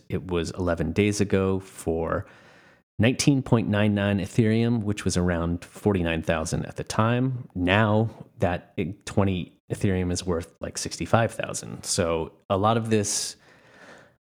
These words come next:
valuation is gonna be dependent on what the price of Ethereum is at a given moment, right? Like, the, the floor for, for the Mutant Apes is just over twenty right now. So, like, pretty similar in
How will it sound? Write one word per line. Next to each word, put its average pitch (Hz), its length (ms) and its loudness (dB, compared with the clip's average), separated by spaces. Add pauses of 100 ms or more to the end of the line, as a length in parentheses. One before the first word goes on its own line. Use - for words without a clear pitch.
(540)
valuation 117 720 2
is 101 100 0
gonna 104 140 4
be 95 80 2
dependent 98 400 2
on 82 180 -2
what 95 160 2
the 107 60 4
price - 320 0
of 92 80 -2
Ethereum 90 480 0
is 87 200 -4 (140)
at 85 100 0
a - 60 -6
given 82 360 -2
moment, - 460 -6 (160)
right? 87 280 -4
Like, 80 200 -6
the, 80 340 -4 (320)
the 95 140 -2
floor 120 640 0 (200)
for, 95 500 -2 (100)
for - 240 -2
the 82 80 -2
Mutant 82 260 -2
Apes - 340 -2
is 85 520 -4 (340)
just - 260 0
over 90 200 2
twenty 117 320 2
right 85 160 0
now. 82 140 -2
So, 120 180 0
like, 131 200 -2
pretty 170 220 0
similar 123 520 2
in 98 420 2